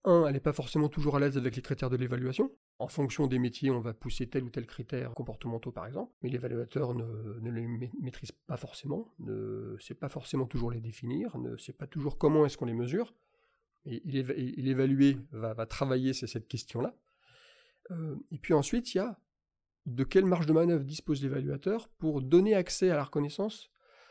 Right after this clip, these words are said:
euh, à son collègue de travail. Est-ce qu'il a les coups des franches pour lui, euh, bâtir une trajectoire professionnelle ascendante, par exemple ?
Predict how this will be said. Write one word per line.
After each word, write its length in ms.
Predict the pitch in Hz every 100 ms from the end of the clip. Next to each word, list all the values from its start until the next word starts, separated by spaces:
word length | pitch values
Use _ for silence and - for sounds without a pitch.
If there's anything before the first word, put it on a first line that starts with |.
| _ _ -
euh, 720 | 131 127 123 123 127 131 131 135 - _ _ _
à 60 | -
son 120 | 160
collègue 220 | 175 175
de 60 | 170
travail. 360 | 156 151 135 - _ _ _ _ _ -
Est-ce 160 | 143
qu'il 160 | - 170
a 40 |
les 120 | 180 175
coups 140 | 170
des 80 | 160
franches 420 | 160 180 190 -
pour 320 | 139 - 156
lui, 360 | 143 143 151 143
euh, 440 | 131 127 120 123
bâtir 440 | 117 135 135 - 143
une 80 | 131
trajectoire 420 | - 135 131 135
professionnelle 440 | - - 131 151
ascendante, 340 | 139 147 131 123
par 80 |
exemple ? 340 | 120 117 113